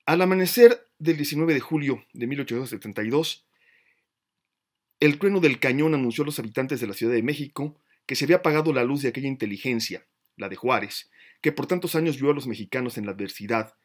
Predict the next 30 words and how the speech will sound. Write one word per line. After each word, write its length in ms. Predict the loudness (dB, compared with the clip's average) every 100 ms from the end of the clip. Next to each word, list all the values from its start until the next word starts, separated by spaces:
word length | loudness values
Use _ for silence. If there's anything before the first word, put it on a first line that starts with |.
| _ _
y 100 | 0
en 80 | 2
la 120 | 0
consolidación 680 | -4 -8 -8 -8 -8 -6 -4
de 80 | -4
nuestra 240 | -8 -12
nacionalidad. 560 | -12 -12 -12 -14 -14 -16 _ _ _ _ _ -20 -20 _ -4
El 120 | 4
cadáver 280 | 6 6 2
fue 140 | 0
conducido 500 | -2 -2 -4 -2 0
al 80 | 0
gran 160 | -2
salón 240 | -4 -4 -6
de 80 | -4
Palacio 320 | -4 -4 -8
Nacional 500 | -8 -6 -4 -4 -8 _ _ _
en 140 | -2 0
cumplimiento 460 | -2 -2 -4 -2
de 80 | 0
una 100 | 2
vieja 300 | 2 2 0
ley 220 | 2 0
que 120 | -2
solo 180 | -4 -4
se 120 | -2
había 120 | -2 -4
aplicado 440 | -6 -2 0 0
una 240 | 0 -2
vez. 420 | -4 -8 -12 -14